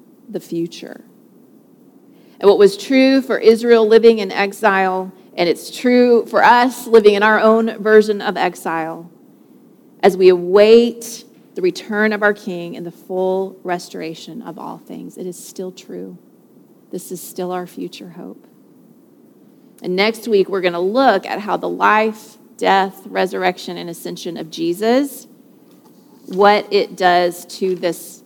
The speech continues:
very simple timeline here. There's a few little things that happen that are really, really important for us to understand. So we'll be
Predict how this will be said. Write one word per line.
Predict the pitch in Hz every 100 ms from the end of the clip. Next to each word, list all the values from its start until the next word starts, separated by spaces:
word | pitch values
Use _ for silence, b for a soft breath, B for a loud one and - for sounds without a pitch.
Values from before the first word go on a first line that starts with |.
| _
very | 190 196 180
simple | 185 190 175 151
timeline | - 151 156 135 139
here. | 180 - - _ _ _
There's | 180 185
a |
few | - 247 262
little | 262 233 220
things | 226 202 185 -
that | 147
happen | - 151 - - 190 - _ _
that | 175
are | 175
really, | 170 190 190 175
really | 175 170
important | 165 170 160 160 -
for | 165
us | -
to | -
understand. | 160 156 - 156 156
So | - 170
we'll | 185
be | 180 175